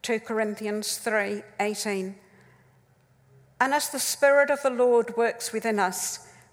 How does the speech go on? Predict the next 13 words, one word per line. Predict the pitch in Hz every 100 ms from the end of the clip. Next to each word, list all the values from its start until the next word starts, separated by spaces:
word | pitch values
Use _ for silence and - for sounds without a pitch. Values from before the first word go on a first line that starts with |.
| -
we | 240
become | 269 285 - 247 226 208
more | 214 233 233 233 -
and | 214 226 202
more | 208 202
like | 190 196 -
him | 180 170 175 - _ _
and | 202 208
reflect | 214 - 233 - -
his | 226 -
glory | 196 208 202 196 196 196 196 -
even | 190 196 190 190
more." | 190 180 185